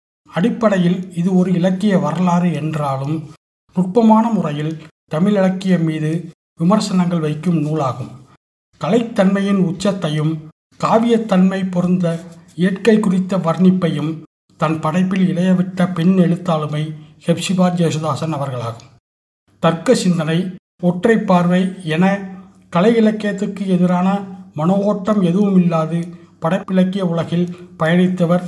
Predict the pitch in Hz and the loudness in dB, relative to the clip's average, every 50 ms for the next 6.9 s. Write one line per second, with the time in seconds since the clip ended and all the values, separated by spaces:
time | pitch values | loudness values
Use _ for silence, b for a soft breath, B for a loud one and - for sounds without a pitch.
0 | - - 151 160 165 170 170 - - 151 156 165 156 - 160 151 147 143 139 143 | -8 -4 -2 0 0 0 -2 -2 -2 -2 -2 -2 -2 0 0 0 0 -2 -4 -6
1 | 135 123 - - _ _ _ _ _ _ _ _ _ _ _ _ _ _ _ _ | -6 -8 -10 -14 _ _ _ _ _ _ _ _ _ _ _ _ _ _ _ _
2 | _ _ _ _ - - - - 175 170 170 - - 262 226 240 240 226 196 185 | _ _ _ _ -20 -14 -6 -2 -2 -2 -2 -2 0 2 4 4 4 4 4 2
3 | 190 185 180 185 190 190 175 175 196 190 185 156 147 147 160 165 180 - - - | 2 2 0 0 0 0 0 0 0 0 0 0 0 0 0 -2 -2 -2 -2 0
4 | 175 160 165 180 190 185 185 - - 156 165 185 185 185 180 160 170 196 220 220 | 2 4 4 4 4 2 0 -2 -4 -2 -2 0 0 2 2 2 4 6 6 6
5 | 214 202 196 185 185 175 165 160 156 160 175 185 - 135 147 180 185 185 180 175 | 6 6 6 4 4 2 2 0 0 0 -2 -2 -2 -2 0 2 4 4 4 2
6 | 175 175 170 175 175 180 165 - 139 170 165 - 151 156 147 156 160 | 2 0 0 0 0 0 -2 -2 -2 -2 -2 -2 -2 -4 -4 -2 -4